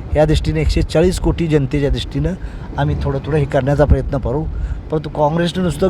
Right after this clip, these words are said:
गरिबी हटावचा नारा दिलता, पण गरीब हा, गरिबी हटली नाही, गरीबच हटून गेला.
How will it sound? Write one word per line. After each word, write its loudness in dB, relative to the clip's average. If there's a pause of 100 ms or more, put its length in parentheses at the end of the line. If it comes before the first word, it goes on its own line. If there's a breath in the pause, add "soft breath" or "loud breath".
गरिबी 6
हटावचा 4
नारा 4
दिलता, 2
पण 2
गरीब 4
हा, 2 (180)
गरिबी 0
हटली 2
नाही, -4 (420 loud breath)
गरीबच 2
हटून -2
गेला. -2